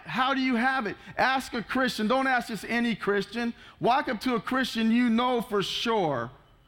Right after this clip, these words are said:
believes this message, and they'll give you two verses to turn to. Romans fifteen thirteen.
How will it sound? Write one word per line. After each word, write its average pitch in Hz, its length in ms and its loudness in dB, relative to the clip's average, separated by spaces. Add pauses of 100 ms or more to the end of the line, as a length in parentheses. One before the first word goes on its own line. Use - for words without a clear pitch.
(240)
believes 202 600 2
this 196 300 0
message, 185 760 -4 (580)
and 165 140 0
they'll 220 160 2
give 214 220 0
you 208 120 2
two 240 320 2
verses 185 840 -2 (340)
to 156 120 -4
turn 147 360 -2
to. 113 280 -4 (840)
Romans 175 380 0
fifteen 185 640 0
thirteen. 139 680 -2